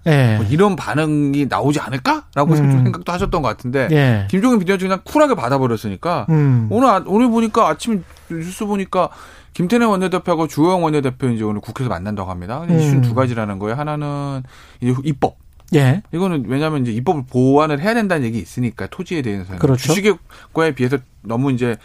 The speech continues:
Speaker 2: 추상적이고 조문들이
Speaker 1: 그렇습니다.
Speaker 2: 입법으로 보완하는 거 하나, 이제
Speaker 1: 음.
Speaker 2: 두 번째는 이 삼백 명 조사 어떻게 할 것이냐.
Speaker 1: 음.
Speaker 2: 과연 누가 조사할 거고. 이 조사 주체도 문제예요, 이게 사실은.
Speaker 1: 그러네요.
Speaker 2: 왜냐하면
Speaker 1: 음.
Speaker 2: 예를 들면 이제, 예를 들어서 "야,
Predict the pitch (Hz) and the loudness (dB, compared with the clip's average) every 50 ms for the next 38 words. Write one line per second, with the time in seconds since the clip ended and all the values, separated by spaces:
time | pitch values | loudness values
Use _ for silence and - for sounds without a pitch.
0 | - - - - - 247 269 254 226 180 151 127 120 110 113 - - 107 107 104 | -20 -18 -14 -8 -2 0 2 2 2 2 0 0 0 -2 -4 -6 -4 -4 -2 -2
1 | 95 98 90 87 151 151 - - - 147 135 123 123 131 131 120 120 - 160 147 | -2 -4 -2 0 2 2 0 -2 -4 -4 -2 -2 -2 -2 -2 -4 -4 0 0 0
2 | 139 131 120 107 - 113 113 110 104 101 101 98 95 95 90 101 139 170 202 202 | 2 2 0 0 0 -2 -2 -2 -2 -4 -6 -6 -8 -8 -8 -8 -6 -8 -6 -4
3 | 156 151 131 127 117 107 123 127 123 123 127 120 131 151 170 170 - - - - | -2 0 2 2 2 0 0 -2 -2 -2 -4 -6 -6 -4 -6 -8 -10 -12 -20 -20
4 | - - 107 104 - - 208 214 190 147 123 107 98 - 98 107 90 78 - - | -12 -8 -8 -6 -4 -2 0 0 0 0 0 -2 -4 -6 -6 -8 -8 -8 -10 -10
5 | - 98 - - 90 - 87 82 80 78 78 - 175 160 147 139 131 123 117 107 | -10 -10 -8 -8 -12 -12 -12 -14 -14 -14 -12 -8 -4 0 2 2 2 2 0 -2
6 | 107 107 - 131 135 139 127 107 117 135 156 190 180 139 127 120 - 117 101 95 | -6 -6 -2 0 0 2 0 0 0 0 2 2 2 2 0 -2 -2 -2 -4 -4
7 | 87 - 92 87 90 107 107 85 80 - - - - - _ - 156 147 - 160 | -6 -8 -8 -6 -4 -4 -4 -4 -6 -12 -18 -20 -20 -20 _ -8 -8 -4 -2 0
8 | 180 233 226 - 143 127 - - 190 156 135 117 117 104 90 90 82 90 - - | 0 0 -2 -2 -4 -4 -2 -2 0 0 0 -2 -2 -4 -4 -6 -10 -6 0 0
9 | 135 104 98 90 85 95 85 - 82 76 73 - - - - - - - 131 123 | 0 0 -2 -8 -10 -10 -14 -14 -14 -16 -16 -18 -20 -20 -20 -18 -8 -4 -2 0
10 | 113 127 160 190 190 190 196 170 - - - - 165 139 120 110 107 101 101 - | 0 0 0 0 2 2 2 0 0 -2 -4 -6 -4 -2 -2 -2 -4 -8 -12 -18
11 | - - - 127 156 185 220 202 214 196 175 170 190 175 123 - - _ _ - | -20 -8 -2 0 4 4 4 4 2 0 0 0 0 0 0 -2 -8 _ _ -20
12 | - - - - - 131 151 180 202 165 143 117 104 131 151 190 214 - _ - | -20 -20 -18 -8 -2 0 2 2 2 2 2 0 2 2 0 0 -2 -4 _ -20
13 | - _ - - 156 165 - - | -20 _ -8 -4 -4 -4 -4 -6